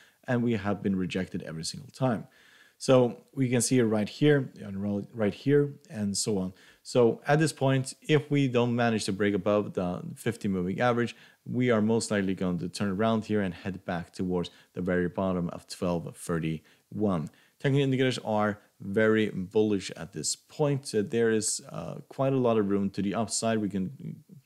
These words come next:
basically rally all the way up to twelve seventy-one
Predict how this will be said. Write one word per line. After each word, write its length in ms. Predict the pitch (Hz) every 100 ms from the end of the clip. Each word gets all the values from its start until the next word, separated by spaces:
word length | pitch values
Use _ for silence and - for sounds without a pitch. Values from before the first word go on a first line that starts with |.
| - - _ _ _ -
basically 280 | 120 110 107
rally 420 | 98 101 101 95 - -
all 120 | - 107
the 60 |
way 100 | 101
up 160 | 92 -
to 120 | 95
twelve 500 | - 101 95 95 87
seventy-one 640 | - 92 85 85 90 95